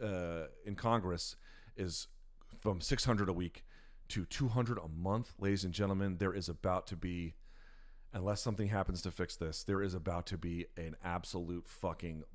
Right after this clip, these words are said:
bomb set off economically in this country. Make no mistake about it. Now, that is not exclusively in any way, shape, or form the White House's fault. Not even a little bit. And after this,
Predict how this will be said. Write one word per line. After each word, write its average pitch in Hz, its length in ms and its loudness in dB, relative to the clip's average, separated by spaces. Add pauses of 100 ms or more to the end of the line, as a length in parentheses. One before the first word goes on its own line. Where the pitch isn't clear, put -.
(140)
bomb 76 400 -4 (120)
set 85 280 0
off 73 340 -6 (460)
economically 82 560 -4
in 76 80 -2
this 80 100 -6
country. 76 400 -6 (260)
Make 98 220 -4
no 90 240 0
mistake 87 320 -4
about 78 300 -4
it. 71 80 -10 (480)
Now, 98 80 0
that 110 180 6
is 113 140 4
not 117 160 6
exclusively 98 800 2
in 101 160 -4 (100)
any 117 220 4
way, 110 160 6
shape, 101 260 0
or 92 40 -2
form 92 320 0
the 85 60 -4
White 87 240 0
House's 85 340 -4
fault. 76 340 -4 (360)
Not 104 200 2
even 107 140 4
a 101 40 0
little 95 180 2
bit. 76 100 -2
And 85 100 -2
after 107 200 4
this, 107 200 6